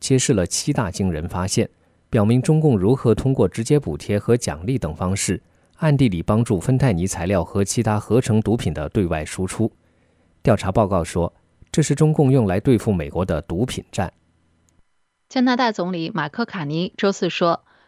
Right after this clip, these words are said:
Speaker 2: 如果加美双方无法在未来三十天内达成新的贸易和安全协议，加拿大将调整对美钢铝产品的报复性关税。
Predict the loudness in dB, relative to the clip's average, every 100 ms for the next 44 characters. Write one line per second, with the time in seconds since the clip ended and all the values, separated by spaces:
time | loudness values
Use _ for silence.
0 | _ -4 0 2 2 -2 -2 -4 -4 -4
1 | -4 -4 -6 -6 -6 -2 -2 0 -2 -2
2 | -4 -4 -4 -4 -4 0 0 0 -2 -2
3 | -2 -2 -4 -4 -2 0 2 2 0 -2
4 | -4 -4 -2 -4 -4 -4 -4 -6 -4 -4
5 | -4 -8 _ _ _ -2 2 2 2 0
6 | 0 -2 -4 -2 -2 -2 -4 -2 -2 -2
7 | -2 -2 0 -4 -4 -6 -4 -4 -4 -2
8 | -2 -2 -4 -8 -4 -2 -2 0 0